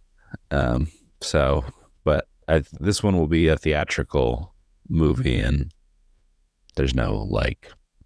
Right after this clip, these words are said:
deal or anything in place. So, so yeah, but that sounds good. I mean,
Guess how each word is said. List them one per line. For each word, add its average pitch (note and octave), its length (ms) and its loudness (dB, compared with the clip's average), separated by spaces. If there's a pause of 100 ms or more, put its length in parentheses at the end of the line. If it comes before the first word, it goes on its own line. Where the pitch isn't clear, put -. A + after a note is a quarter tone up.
deal C#2 360 0
or - 80 -2
anything - 400 -2
in D2 140 0
place. - 300 -2
So, B1 360 -2 (1300)
so - 160 -2
yeah, C2 320 2 (400)
but G#2 200 2
that C3+ 200 2 (400)
sounds D#2+ 360 0
good. D2+ 320 2
I D2 140 2
mean, C2+ 460 0